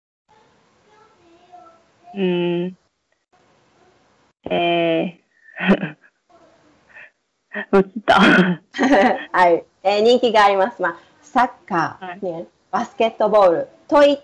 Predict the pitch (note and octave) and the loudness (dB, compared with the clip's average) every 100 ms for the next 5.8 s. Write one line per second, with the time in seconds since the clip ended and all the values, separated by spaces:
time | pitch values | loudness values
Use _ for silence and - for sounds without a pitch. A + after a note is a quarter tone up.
0 | - C4 C#4 D4+ - _ G#3+ A3+ A3 - | -2 0 0 -4 -10 _ -4 -2 -2 -6
1 | D#3 E3 G#3+ B3+ A3 F3 F3+ F3 E3 D#3+ | -8 -2 0 0 -2 -4 -4 -2 0 -2
2 | D#3+ - _ E3+ - - _ _ _ _ | -4 -10 _ -18 -18 -20 _ _ _ _
3 | G#3 - - D#3+ C#3 - A3 G#3+ G3+ G#3 | -18 -12 -6 -6 -6 -10 -10 -8 -10 -8
4 | G3 G3 E3+ - - _ _ _ A#3+ F3 | -10 -6 -8 -8 -16 _ _ _ -14 -14
5 | - _ - - _ - C#4+ B3+ | -14 _ -20 -20 _ -8 -4 -4